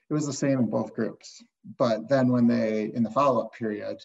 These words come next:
um, you know, they did follow-up visits, I think, a week after and three, four, or five weeks after. Um, there were more patients in the beta-lactam and the cefadroxil group that had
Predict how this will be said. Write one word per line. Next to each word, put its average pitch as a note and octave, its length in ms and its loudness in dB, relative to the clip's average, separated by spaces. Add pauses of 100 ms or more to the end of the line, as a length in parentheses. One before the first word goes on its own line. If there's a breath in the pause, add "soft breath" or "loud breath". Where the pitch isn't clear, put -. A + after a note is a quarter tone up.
(460 soft breath)
um, G2 280 -4
you A2 80 0
know, G#2 80 -2
they G#2 120 -4
did G2+ 140 -10
follow-up G#2 360 -4
visits, G#2+ 360 -8
I G2 60 -10
think, - 200 -12
a G#2 60 -4
week A#2 240 2
after G#2 800 -4
and F#2+ 520 -12
three, A2+ 160 -2
four, F#2+ 300 -6
or F#2+ 60 -10
five G2 280 -10
weeks F#2+ 280 -10
after. F#2+ 560 -14 (440 soft breath)
Um, F#2 500 -8
there C3+ 140 4
were A#2 560 2 (300)
more C3+ 180 4
patients A#2 720 -4
in G#2+ 360 -6
the G2 420 -8
beta-lactam G2 880 -8
and A2 100 -6
the G#2+ 40 -6
cefadroxil G#2 760 -12
group F#2+ 300 -10
that - 180 -10
had G#2 180 -10